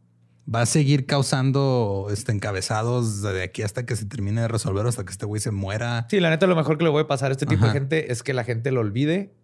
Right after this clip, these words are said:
Speaker 1: Sí,
Speaker 2: se
Speaker 1: man.
Speaker 2: re-, muera ahí en la cárcel y que no
Speaker 1: Que,
Speaker 2: tenga con quién
Speaker 1: este,
Speaker 2: hablar y sacar sus ideas.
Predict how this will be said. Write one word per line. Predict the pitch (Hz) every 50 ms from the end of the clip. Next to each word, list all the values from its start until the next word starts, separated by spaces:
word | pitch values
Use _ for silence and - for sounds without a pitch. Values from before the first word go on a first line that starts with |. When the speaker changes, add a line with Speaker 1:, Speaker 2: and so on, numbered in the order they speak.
| _ _ - -
Speaker 1:
Sí, | -
Speaker 2:
se | - 127 113
Speaker 1:
man. | 104 92 95
Speaker 2:
re-, | 104 104 104 101 92 90 95 101 _ - - - _ _ _ _ _ _ _ _ - 117 -
muera | 127 117 117 120 127 139 147 147
ahí | 143 147 147
en | 147 143
la | 139 135
cárcel | - 160 151 156 147 - 190 185 180 180 -
y | 160 127
que | - 131 117
no |
Speaker 1:
Que, | 117 143 160 175
Speaker 2:
tenga | 175 175 160 156 151 127
con | - 139
quién | 113 139 139
Speaker 1:
este, | 135
Speaker 2:
hablar | 139 135 135 131 135 135 131 127 117 110 _ _ _ _ _ _ _ -
y | 127 123
sacar | 123 117 123 120
sus | 120 127 117
ideas. | 123 113 104 101